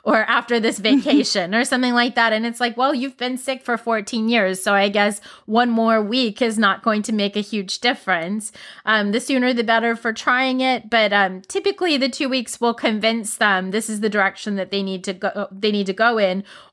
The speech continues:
Speaker 1: Or if for some strange reason they get worse, or if for some strange reason they don't respond at all, then we look at other avenues to pursue.
Speaker 2: You mentioned vacation, so I have another follow-up.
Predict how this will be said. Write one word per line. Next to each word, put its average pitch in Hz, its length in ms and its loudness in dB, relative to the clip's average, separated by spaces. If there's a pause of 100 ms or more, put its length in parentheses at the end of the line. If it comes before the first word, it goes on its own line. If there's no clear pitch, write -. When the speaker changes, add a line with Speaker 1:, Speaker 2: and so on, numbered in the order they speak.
Speaker 1:
Or 214 580 4
if 247 160 0
for 226 140 0
some 220 180 -2
strange 214 400 -4
reason 202 320 -2
they 185 140 0
get 165 240 -4
worse, 247 440 0
or 190 140 2
if 202 160 2
for 202 120 0
some 196 260 0
strange 196 420 -4
reason 190 320 -2
they 180 100 -2
don't 175 220 -2
respond 170 480 -6
at 170 140 -2
all, 247 420 2 (320)
then 269 220 2
we 262 160 4
look 233 240 0
at 214 180 2
other 196 280 2
avenues 170 680 -4
to 175 100 -10
pursue. - 640 -12 (800)
Speaker 2:
You 277 120 2
mentioned 349 420 2
vacation, 202 500 -2
so 190 140 -2
I 190 40 4
have 196 120 -2
another 185 260 -2
follow-up. 202 600 -2